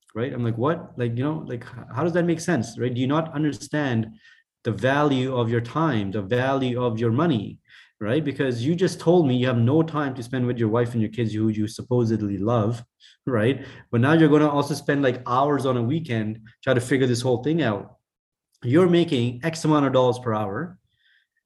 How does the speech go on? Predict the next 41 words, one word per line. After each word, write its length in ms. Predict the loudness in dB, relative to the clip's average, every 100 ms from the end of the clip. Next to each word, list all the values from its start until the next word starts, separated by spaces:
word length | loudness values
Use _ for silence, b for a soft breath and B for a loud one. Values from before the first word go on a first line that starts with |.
| -12
If 160 | -4
you 80 | 0
can 160 | 2 0
hire 300 | 2 2 0
somebody 580 | -2 -2 -2 -4 -6 -10 B B _ _ -6
and 180 | -4 -2
pay 120 | 0
them 300 | 2 2 0
X 300 | -2 -2 -2
minus 480 | -2 0 0 -4 -8 _ _
Y, 680 | -6 0 2 2 -2 -4 -8 -18 b b _ _ _ -14
which 280 | -4 -2 0
will 120 | 0
be 100 | 2
your 140 | 0
profit 500 | 0 -2 -2 0 0
and 100 | 0
your 100 | -2
surplus 520 | -4 0 0 0 -4 -4
of 140 | -6
your 100 | -6
time, 640 | -4 -2 0 0 -2 -6 -12 _ _ _ _ -4
you're, 360 | -2 -2 -10 -14
you 160 | -6 -4
come 200 | -2 0
out 100 | 2
ahead. 440 | 4 2 2 -4 B B
But 140 | -6 2
they're 180 | 2 2
thinking 400 | 0 -2 -2 -4
about, 360 | 0 0 0
you 60 | 0
know, 120 | 0
the, 220 | 0 -2
they're 120 | 0 0
missing 340 | 0 0 0
the 100 | -2
forest 640 | -2 0 2 2 -2 -16 -6
for 140 | -4
the 100 | -4
trees, 480 | -2 2 4 4 0